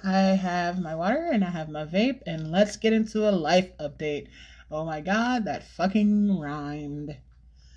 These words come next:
I don't know if you can tell, but the quality is a little bit better, I think. Probably. I don't have a headset, but I did get a microphone. It's really cheap. It was like, I don't know, eighteen dollars on Amazon.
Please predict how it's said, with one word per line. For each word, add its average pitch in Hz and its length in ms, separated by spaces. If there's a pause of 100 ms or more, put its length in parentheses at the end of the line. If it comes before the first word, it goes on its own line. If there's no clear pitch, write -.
(480)
I 196 80
don't 196 80
know 202 140
if 190 60
you 214 100
can 190 100
tell, 254 420
but 202 160
the 196 60
quality 175 400
is 170 100
a 165 60
little 160 160
bit 156 180
better, 180 540 (100)
I 151 40
think. 185 540 (1040)
Probably. 180 680 (260)
I 175 60
don't 170 100
have 175 140
a 180 40
headset, 165 600 (380)
but 160 400
I 165 100
did 170 220
get 170 100
a 160 60
microphone. 160 680 (300)
It's 214 140
really 233 240
cheap. 196 300
It 180 40
was 165 140
like, 156 240 (880)
I 190 80
don't 165 80
know, 156 180
eighteen 160 420
dollars 143 360
on 139 140
Amazon. 180 720